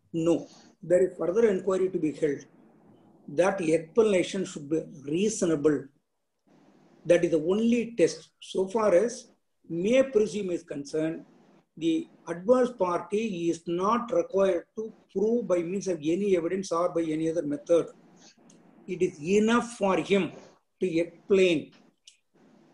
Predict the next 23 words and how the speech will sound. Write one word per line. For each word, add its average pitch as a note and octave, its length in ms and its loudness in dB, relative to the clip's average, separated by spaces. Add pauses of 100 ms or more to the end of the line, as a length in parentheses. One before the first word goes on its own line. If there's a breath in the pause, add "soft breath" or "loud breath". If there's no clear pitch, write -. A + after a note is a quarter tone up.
(200)
to F3 160 -2
explain F#3 420 2
his E3 140 -2
position. D#3 520 -6 (720)
But - 180 -2
it F#3+ 200 -4
is F#3+ 180 -2
not A#3 440 0 (260)
sufficient. F3+ 640 -2 (1300)
As F3+ 120 -2
far B3+ 160 4
as A#3+ 60 4
the G#3 60 -2
court A#3 280 4
is G3+ 100 -4
concerned, D#3+ 540 -6 (560)
the D#3+ 160 -6 (160)
court A#3 320 2
has F#3+ 260 0
to E3 140 -6
hold F3+ 420 -6
further F3+ 240 -4
inquiry D#3 760 -4